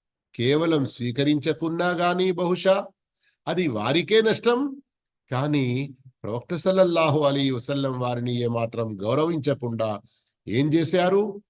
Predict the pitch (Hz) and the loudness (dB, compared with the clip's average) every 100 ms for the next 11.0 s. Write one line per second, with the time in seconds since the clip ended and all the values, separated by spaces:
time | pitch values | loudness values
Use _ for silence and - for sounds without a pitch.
0 | _ 87 117 135 135 123 113 104 104 135 | _ -8 -4 -2 -2 0 -2 -4 -6 -2
1 | 139 147 135 131 104 101 98 92 90 - | 0 0 0 -2 -4 -6 -8 -10 -12 -10
2 | 92 - - _ _ _ _ _ _ _ | -12 -12 -20 _ _ _ _ _ _ _
3 | _ _ _ _ _ _ _ - 131 151 | _ _ _ _ _ _ _ -4 0 4
4 | 190 131 113 76 - _ _ _ _ _ | 4 4 -2 -2 -12 _ _ _ _ _
5 | _ _ _ 92 147 180 233 233 226 214 | _ _ _ -2 0 2 4 6 6 6
6 | 180 143 170 196 247 254 - - _ 113 | 2 2 2 4 2 0 -8 -20 _ -2
7 | 165 175 - 233 247 247 214 214 202 240 | -2 -2 0 6 8 8 8 6 6 2
8 | 240 233 226 226 220 240 254 226 120 110 | 2 2 0 -2 0 2 2 0 -4 0
9 | 190 262 302 294 277 277 262 233 240 240 | 6 8 10 8 8 6 4 -2 2 4
10 | 220 214 214 196 196 - 175 160 147 120 | 6 6 4 2 0 0 -4 -2 -4 -6